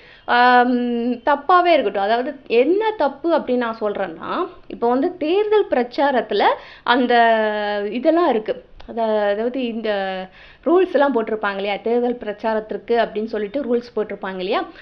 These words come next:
அந்த ரூல்ஸ்ல இருக்கு, நம்ம வந்து மதம் சார்ந்த கருத்துக்களை கொண்டு வந்து குடு-, இது பண்ணி நம்ம பிரச்சாரம் பண்ணக்கூடாது. பிற மதத்தை வந்து தாக்கி பேசியோ இல்ல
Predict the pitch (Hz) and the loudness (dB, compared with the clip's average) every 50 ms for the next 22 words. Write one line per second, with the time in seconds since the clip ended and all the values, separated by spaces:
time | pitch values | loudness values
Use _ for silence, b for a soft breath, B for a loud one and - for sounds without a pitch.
0 | B B B B 202 302 320 233 233 - 233 302 370 427 453 427 427 415 359 359 | B B B B 2 2 2 0 -2 -2 0 4 6 8 8 8 6 6 4 4
1 | 339 285 262 277 302 359 359 359 - 294 370 466 539 523 403 285 269 233 233 247 | 4 4 2 2 2 2 2 0 0 -2 0 0 0 0 0 0 0 0 0 0
2 | 247 262 277 285 320 403 480 523 508 - - _ - - 214 220 233 247 254 311 | -2 0 0 0 2 4 2 2 2 -2 -14 _ -12 -8 -4 -2 0 0 2 4
3 | 427 440 440 427 427 - 349 294 269 285 302 339 370 370 370 349 339 359 370 359 | 4 2 2 0 -2 -2 -2 0 2 4 4 4 4 4 4 2 4 4 4 4
4 | 339 285 262 247 247 254 254 254 - - - - 254 254 226 226 220 233 226 240 | 4 2 2 0 0 -2 -2 -2 -4 -8 -4 -2 -2 -2 -2 -2 -2 -4 -4 -2
5 | 240 254 247 240 226 214 214 214 220 214 214 196 - - 202 202 208 240 - 233 | 0 0 0 -2 -2 -6 -6 -4 -4 -4 -4 -6 -10 -6 -6 -4 -4 -4 -4 -4
6 | 208 208 220 320 480 B B B B B B - 240 233 220 226 226 220 - 262 | -4 -2 -2 -4 -4 B B B B B B -6 -4 -4 -4 -4 -6 -6 -2 -2
7 | 240 240 240 240 214 214 208 - 196 190 190 185 202 190 190 B B B B B | -2 -2 0 -2 -4 -6 -6 -4 -4 -4 -2 -2 -4 -6 -6 B B B B B
8 | 240 247 247 240 233 233 226 262 269 285 294 247 233 226 220 220 220 269 285 285 | -2 0 0 0 0 2 0 0 0 2 0 2 2 2 -2 -2 0 0 -2 -2
9 | 285 - 220 208 214 247 320 320 - 320 311 - - 240 220 214 220 - - 247 | -2 0 2 4 4 4 2 0 -2 -2 -2 -2 0 0 0 0 0 -2 -4 -4
10 | 262 262 247 233 220 | -2 -2 -2 -2 -2